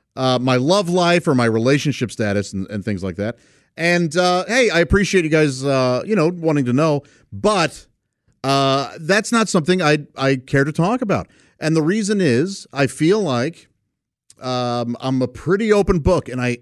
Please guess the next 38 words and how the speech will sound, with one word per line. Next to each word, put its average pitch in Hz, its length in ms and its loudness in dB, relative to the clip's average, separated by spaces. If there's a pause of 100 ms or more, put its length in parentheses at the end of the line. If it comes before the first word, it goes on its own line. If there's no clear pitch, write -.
I 120 120 -4
give 135 220 0
a 139 40 2
lot 131 460 0
of 107 100 -2
myself 107 640 -4 (560)
on, 117 420 0
uh, 107 140 2
the 101 100 -2
morning 139 300 4
show 139 400 0
and 117 200 -2
on 117 200 0
this 107 120 -2
podcast. 131 680 -4 (320)
And 175 100 0
I, 190 220 2 (100)
I 170 140 2
like 180 240 2
to 170 80 0
keep 156 200 0
things, 143 480 0
some 170 180 0
things 143 200 0
for 139 80 -2
myself. 101 420 -4
I 98 100 -10
like 117 200 -4
to, 110 380 -2
uh, 95 220 -2 (420)
have 135 120 0
a 127 60 2
few 160 220 0
things 127 320 0
that 123 100 0
are 127 60 0
just 151 180 -6
mine. 170 500 -4